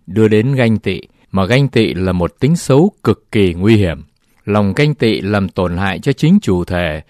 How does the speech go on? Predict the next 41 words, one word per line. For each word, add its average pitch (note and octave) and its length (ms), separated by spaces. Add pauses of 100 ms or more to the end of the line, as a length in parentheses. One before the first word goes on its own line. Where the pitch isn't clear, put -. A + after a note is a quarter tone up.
(220)
cướp G3 200
mất G#3 180
niềm F#2+ 300
vui, A#2+ 340
cướp - 240
mất F3+ 180
sự F#2+ 200
bình E2+ 220
an G#2+ 260
đã B2 120
đành, F2+ 280 (320)
mà G2 100
nó A#2 120
còn G2+ 240
khiến C#3+ 340
cho D3 180
người G2+ 340
ganh B2+ 320
gổ, E2+ 400 (160)
giận G2+ 320
ghét A2+ 360
người F#2 300
thành E2 240
công A#2 220
hơn A2 220
mình E2 260
một E2 140
cách A#2+ 180
vô G#2 220
cớ. G#2+ 340 (580)
Đó D#3 120
là E3+ 120
so D#3 180
sánh D#3+ 280
mình G2+ 200
với A#2 140
người G#2+ 220
hơn B2 260
mình. F2+ 200 (600)
Mặt F#2+ 220
khác, C#3+ 240